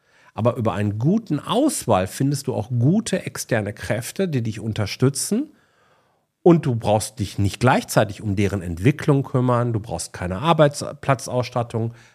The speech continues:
bereitstellen. Du brauchst auch die Office-Kapazitäten gar nicht für die Leute, sondern kannst dich genau auf deine Wertschöpfung konzentrieren. Und deswegen ist mein dringender Appell, wenn Skalierung und Wachstum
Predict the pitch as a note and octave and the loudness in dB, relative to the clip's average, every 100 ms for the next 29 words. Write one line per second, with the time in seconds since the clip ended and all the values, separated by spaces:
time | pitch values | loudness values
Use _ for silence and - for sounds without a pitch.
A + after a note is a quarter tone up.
0 | - A#2 A2 A2 - A#2+ A#2 B2 D3 D#3+ | -4 0 2 0 -2 0 2 2 2 0
1 | F3 - F#3 A#3 - F#3+ - F#3 E3+ - | -2 -6 0 0 2 0 0 0 -2 -4
2 | D3 C#3+ A#2+ B2 G#2+ G2+ G2+ - G2+ G2 | -6 -2 -2 0 0 0 -4 -6 -4 -2
3 | G2 G2 C3 A3+ - _ _ _ _ _ | 0 0 0 -2 -4 _ _ _ _ _
4 | B2 A#2 A#2+ A#2 A2+ - - F#2 F#2 B2 | 0 0 0 -2 -2 -8 -4 0 2 2
5 | G3+ A#3+ F#3 - E3+ D3+ A2+ A#2+ A#2+ - | 0 -2 -6 -2 0 0 2 0 0 -8
6 | A#2 - A2+ A2 G#2+ A2 - G#2 - - | -8 -6 -6 -6 -6 -8 -8 -8 -8 -12
7 | _ _ _ _ - B2+ E3 A3 F3+ B2+ | _ _ _ _ -2 2 4 4 2 0
8 | - C3 D#3+ A3+ D#3 B2 _ _ _ _ | 0 2 4 4 2 0 _ _ _ _
9 | B2+ C3+ B3 A3 D#2 A2 - - A3 D3 | 4 6 6 2 -2 -4 -6 -2 2 2
10 | E2 - _ _ _ _ _ - F#2+ - | 0 -6 _ _ _ _ _ -2 -2 -2
11 | - F2 C#3+ G#3+ B2+ A#2 - F2 F2+ D#3+ | 0 0 2 0 -2 -2 -6 -6 0 -2
12 | - - - - - - | -2 -10 -8 -8 -8 -10